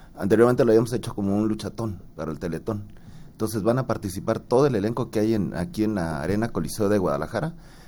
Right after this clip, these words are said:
Los nuevos coliseínos también se, se van a invitar, son los muchachos de, de Querétaro,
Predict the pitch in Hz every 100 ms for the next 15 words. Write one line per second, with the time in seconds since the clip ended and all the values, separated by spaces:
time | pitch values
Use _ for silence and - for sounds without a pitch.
0 | - - - - 95 117 123 101 90 104
1 | 95 117 - 90 98 110 120 90 85 87
2 | 101 98 107 85 104 113 110 101 101 87
3 | - 73 87 87 104 120 95 90 71 67
4 | - - - - 95 101 101 107 117 151